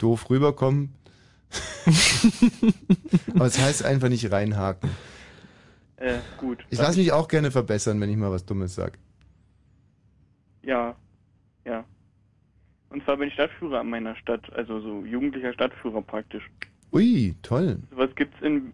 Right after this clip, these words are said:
Speaker 2: Berlin auch.
Speaker 1: Mhm.
Speaker 2: Hm, also vielleicht kennt ihr das, weiß ich nicht.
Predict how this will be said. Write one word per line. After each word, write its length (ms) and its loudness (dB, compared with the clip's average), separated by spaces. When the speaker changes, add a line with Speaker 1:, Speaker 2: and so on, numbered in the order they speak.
Speaker 2:
Berlin 400 -2
auch. 360 -2
Speaker 1:
Mhm. 460 -4
Speaker 2:
Hm, 420 -8
also 340 -6
vielleicht 300 -4
kennt 240 -8
ihr 80 -2
das, 220 -4
weiß 160 -6
ich 120 -4
nicht. 200 -8